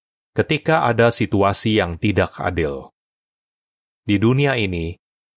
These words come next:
orang-orang sering diperlakukan dengan tidak adil karena perbedaan ras, etnis, suku, kebangsaan, atau jenis kelamin. Ada lagi yang diperlakukan dengan buruk karena cacat fisik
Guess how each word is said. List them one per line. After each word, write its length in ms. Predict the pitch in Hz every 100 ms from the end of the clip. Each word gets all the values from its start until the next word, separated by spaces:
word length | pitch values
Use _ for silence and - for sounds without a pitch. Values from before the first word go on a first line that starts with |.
| _
orang-orang 580 | 113 123 131 120 139 131
sering 320 | - 117 143
diperlakukan 880 | 127 - 110 104 - 107 - 110 104
dengan 320 | 95 90 85
tidak 320 | 127 127 127
adil 400 | 110 107 110 113
karena 260 | - 110 110
perbedaan 640 | - 104 104 101 107 107 98
ras, 500 | 110 98 - - - - _ -
etnis, 720 | 110 - 123 117 - - - - _ _
suku, 640 | - - 127 - 139 101 80 _ _ _
kebangsaan, 800 | 120 113 113 - 117 117 90 78 - _
atau 320 | - 104 117 113
jenis 400 | 107 104 - -
kelamin. 560 | 87 85 80 71 65 _ _ _ _ _ _ _
Ada 240 | - 104 107
lagi 320 | 110 113 135
yang 80 | 127
diperlakukan 720 | 120 120 117 107 120 - 123
dengan 320 | 113 110 104
buruk 320 | 107 113 131
karena 320 | - 104 113 117
cacat 400 | 117 - 117 -
fisik 400 | 131 - 127